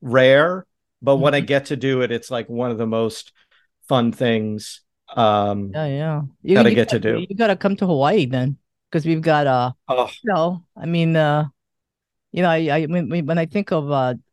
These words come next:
Speaker 2: Martin Denny, right? He, he came, he was in Hawaii. He lived here.
Speaker 1: Yes,
Speaker 2: Uh,
Speaker 1: yeah.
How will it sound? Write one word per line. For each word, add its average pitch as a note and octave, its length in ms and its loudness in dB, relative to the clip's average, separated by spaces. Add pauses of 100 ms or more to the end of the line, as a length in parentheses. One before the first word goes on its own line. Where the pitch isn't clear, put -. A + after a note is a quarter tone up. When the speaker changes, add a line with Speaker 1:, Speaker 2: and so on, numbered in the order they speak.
Speaker 2:
Martin D3 320 -4
Denny, D3+ 260 0
right? C#3 200 -2
He, F3 180 -2
he G#3 140 0
came, A3 260 0
he G3+ 80 -2
was A3+ 220 -2
in F#3+ 60 0
Hawaii. D3 440 -2
He C#3+ 100 -2
lived D#3 260 -4
here. A#2 260 -6 (580)
Speaker 1:
Yes, - 420 -4
Speaker 2:
Uh, B2+ 200 0
Speaker 1:
yeah. D3 40 -8